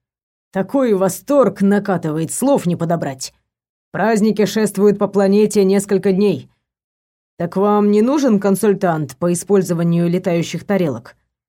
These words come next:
Мама моя здорово консультировала по поводу летающих тарелок, когда метала в отца посуду. Те тарелки летали не хуже ваших, только в них не особо залезешь. Мама учила, как уклоняться,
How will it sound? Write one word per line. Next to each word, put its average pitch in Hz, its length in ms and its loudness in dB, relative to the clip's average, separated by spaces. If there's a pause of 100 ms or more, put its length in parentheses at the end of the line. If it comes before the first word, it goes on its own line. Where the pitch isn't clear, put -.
(440)
Мама 214 440 0
моя 220 380 0
здорово 185 500 0
консультировала 185 880 0
по 180 160 -2
поводу 196 360 2
летающих 196 680 0
тарелок, 208 640 -2 (360)
когда 185 320 -2
метала 220 460 0
в 190 60 0
отца 190 300 -2
посуду. 127 540 -8 (500)
Те 294 220 -2
тарелки 220 480 0
летали 208 400 2
не 202 140 2
хуже 208 320 0
ваших, 220 380 -2
только 190 320 0
в 180 80 0
них 202 220 0
не 196 80 0
особо 190 360 0
залезешь. 170 640 -2 (520)
Мама 233 360 0
учила, 208 420 2
как 202 220 -4
уклоняться, 185 920 -2